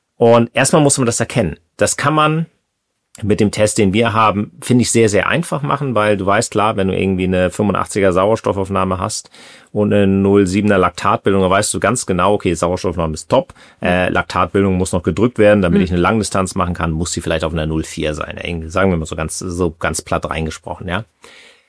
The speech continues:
Speaker 1: Das kann man theoretisch auch aus einer Powerkurve rausziehen, ja, wenn man so sieht, wie so ein Verlauf ist, wenn man so eine Critical Power Curve anschaut und sich dann die Steilheit der Kurve anschaut, ja, ähm, kann man das auch machen. Das geht auch,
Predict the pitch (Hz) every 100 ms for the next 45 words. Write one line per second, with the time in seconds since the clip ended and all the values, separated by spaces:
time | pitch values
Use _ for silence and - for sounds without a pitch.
0 | _ _ - 110 - 160 254 190 131 110
1 | - 127 110 120 123 117 101 107 98 87
2 | - 120 85 80 - _ - 110 98 90
3 | 87 87 82 80 - - 82 78 101 123
4 | 101 95 92 87 107 107 90 92 85 -
5 | 95 87 127 131 123 - 92 87 85 85
6 | 82 98 101 87 101 104 101 104 95 95
7 | - 98 - - 104 87 104 113 87 87
8 | - - 131 131 113 110 104 98 - 127
9 | 139 104 - 90 - 85 85 92 120 -
10 | - - - 101 92 - 117 113 107 -
11 | 101 104 85 - 82 - - - _ -
12 | 110 - 127 123 95 110 185